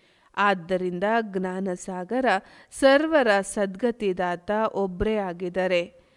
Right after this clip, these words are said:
ತಂದೆಯ ಮೂಲಕ ಇಡೀ ವಿಶ್ವದ ಮನುಷ್ಯರಷ್ಟೇ ಅಲ್ಲ,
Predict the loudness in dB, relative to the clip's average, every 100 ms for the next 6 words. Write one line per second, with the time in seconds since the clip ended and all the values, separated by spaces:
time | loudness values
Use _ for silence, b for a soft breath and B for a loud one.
0 | b b b _ 6 6 6 4 4 4
1 | 4 4 2 0 0 2 2 0 0 2
2 | 2 2 -2 -4 -4 -2 0 0 -2 -2
3 | -2 -4 -6 -4 -4 -8 -6 -4 -2 0